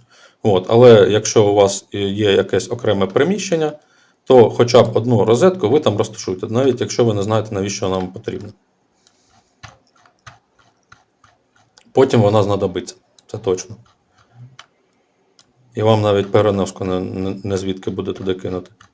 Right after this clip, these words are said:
Далі йдемо. Е, кухня це, ну, зараз пробігусь якось швиденько. На кухні, значить, у нас тут, е, зона паркінгу техніки, і за цією технікою ми розташовуємо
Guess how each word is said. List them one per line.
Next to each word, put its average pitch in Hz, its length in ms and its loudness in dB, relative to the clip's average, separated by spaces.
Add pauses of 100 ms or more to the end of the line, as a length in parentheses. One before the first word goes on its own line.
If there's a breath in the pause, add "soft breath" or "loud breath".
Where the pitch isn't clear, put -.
(1040 soft breath)
Далі 104 360 2
йдемо. 92 360 -4 (1200)
Е, 110 160 0
кухня 120 380 -4
це, 95 400 0 (140)
ну, 95 120 -8 (1300)
зараз 95 220 -4
пробігусь 98 580 -6 (300 soft breath)
якось 101 280 -6
швиденько. 147 540 0 (800 soft breath)
На 123 140 4
кухні, 110 340 0
значить, 101 380 -4
у 117 60 0
нас 110 220 4
тут, 107 220 -4 (260)
е, 98 240 0
зона 104 260 0
паркінгу 107 440 0
техніки, 156 640 -4 (140)
і 147 260 -6 (260)
за 113 160 0
цією 117 340 0
технікою 120 460 -2
ми 117 120 2
розташовуємо 101 840 0